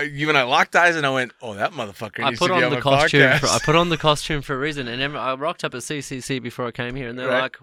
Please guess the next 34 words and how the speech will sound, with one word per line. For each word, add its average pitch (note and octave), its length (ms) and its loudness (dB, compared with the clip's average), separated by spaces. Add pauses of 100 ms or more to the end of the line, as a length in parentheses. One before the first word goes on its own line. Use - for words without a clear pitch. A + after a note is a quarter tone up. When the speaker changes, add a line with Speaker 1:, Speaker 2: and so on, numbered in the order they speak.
(120)
Speaker 2:
"Are C3 140 -8
you E3+ 140 -6
in A#2+ 100 -8
party E3+ 260 -2
costume?" D3 300 -8
I - 60 -6
said, D3 280 -8
"No, F3+ 180 -6
I'm G3+ 400 -6
going G#3 200 -6
to G3 80 -10
Dean F3 260 -6
tonight, E3+ 320 -4
and C3 80 -8
I C#3 80 -10
just C3+ 240 -16
wanna C3+ 200 -10
feel A#2+ 340 -10
it." F2+ 160 -12 (320)
Speaker 1:
Yep. D#3+ 160 4
Speaker 2:
And, A#2 120 -4
like, A#2 200 -6
I A#2+ 80 -8
need B2+ 140 -8
to B2 80 -10
be A#2+ 180 -6
me, A#2 240 -6
and G2+ 180 -12
sometimes A2+ 540 -8 (420)
I G2 140 -8
see G#2 580 -10
my F#2+ 640 -12
own G#2 200 -14
person. G2+ 280 -12